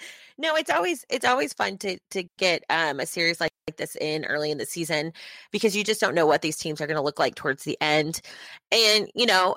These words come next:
if you're a hopeful Cubs, Cubs fan, like most of us are right now, you hope that the next time we see these guys is in October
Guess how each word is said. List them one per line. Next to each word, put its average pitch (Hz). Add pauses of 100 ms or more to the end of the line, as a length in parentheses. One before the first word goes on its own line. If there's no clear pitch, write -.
if -
you're 185
a -
hopeful 185
Cubs, 165 (120)
Cubs 180
fan, 170
like 165
most 175
of 170
us 165
are 151
right 147
now, 151
you 180
hope 165
that 151
the 175
next 143
time 170
we 151
see 208
these 175
guys 160
is -
in 165
October 170